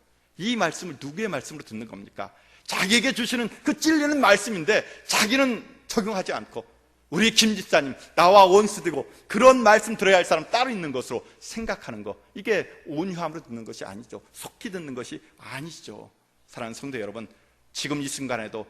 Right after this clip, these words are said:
또 여러분들이 성경 말씀을 읽을 때 끊임없이 하나님은 여러분에게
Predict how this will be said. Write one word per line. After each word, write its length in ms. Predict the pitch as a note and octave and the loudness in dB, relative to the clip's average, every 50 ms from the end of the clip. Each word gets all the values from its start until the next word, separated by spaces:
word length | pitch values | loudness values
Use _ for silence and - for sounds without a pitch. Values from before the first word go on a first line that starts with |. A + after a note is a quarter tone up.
| _ _ _ | _ _ _
또 160 | - G3+ F3+ | 0 2 2
여러분들이 280 | E3+ E3+ F3 E3+ F3 E3+ | 2 2 0 -2 -4 -6
성경 380 | - - G3 F#3+ F3+ F3+ F3 | -6 -8 -8 -8 -8 -8 -6
말씀을 380 | D#3 C3+ D3+ F3 - F#3 F3+ D#3 | -4 -4 -4 -4 -6 -10 -10 -10
읽을 140 | C#3 C3+ - | -10 -10 -8
때 180 | - D3 C3 - - - _ _ | -10 -10 -10 -10 -20 -20 _ _
끊임없이 520 | - A#3+ C4 C4+ C4+ B3+ A#3+ A#3 - - | -10 -8 -4 -2 0 2 0 0 0 0
하나님은 460 | A3+ G3+ - A3 G3+ G3 F#3+ G3 F#3+ D#3 | -2 -2 2 2 0 0 0 -4 -4 -2
여러분에게 580 | D#3 F3+ F#3+ F#3 E3+ F3 F3 E3+ D#3 E3+ D#3 | 0 0 0 0 0 -2 -2 0 2 0 0